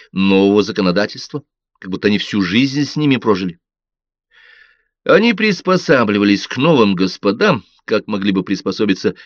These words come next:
к чужеземным захватчикам, как сумели примириться их предки при татарах. Но смысл большевистской революции — и её лозунги оставались для них загадкой, недостойной понимания.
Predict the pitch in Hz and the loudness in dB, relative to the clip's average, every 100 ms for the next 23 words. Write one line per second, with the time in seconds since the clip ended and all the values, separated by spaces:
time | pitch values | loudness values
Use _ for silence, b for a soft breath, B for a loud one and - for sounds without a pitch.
0 | B - 131 104 110 131 202 170 156 156 | B -4 -2 2 2 2 2 0 0 -2
1 | 135 123 - - - 87 B B - 110 | 0 -2 -2 -10 -8 -10 B B -2 -2
2 | - 104 101 95 90 101 95 123 135 - | 0 0 0 0 0 0 2 0 -4 -4
3 | 101 - 110 104 - 92 101 101 95 92 | -4 0 0 0 -4 -8 -6 -4 -6 -8
4 | - _ _ _ _ _ _ _ _ - | -12 _ _ _ _ _ _ _ _ -2
5 | 131 170 139 - 208 220 - 107 101 101 | 2 2 2 0 2 2 0 0 0 0
6 | 123 143 139 - 92 87 156 170 - 90 | 0 -2 -2 0 2 2 -2 -4 -6 -8
7 | _ _ _ - 98 95 95 127 175 113 | _ _ _ 0 2 4 4 4 2 2
8 | 92 87 85 B B - 90 90 98 107 | 0 -2 -4 B B -4 -4 -2 0 2
9 | 101 87 95 92 - - 87 101 90 110 | 2 2 0 -2 -6 -16 -4 -2 0 -4
10 | 92 - 95 - 101 92 92 - 104 92 | -4 -2 -2 -2 -6 -4 -6 -2 0 0
11 | 90 87 90 92 90 | -2 -6 -6 -8 -12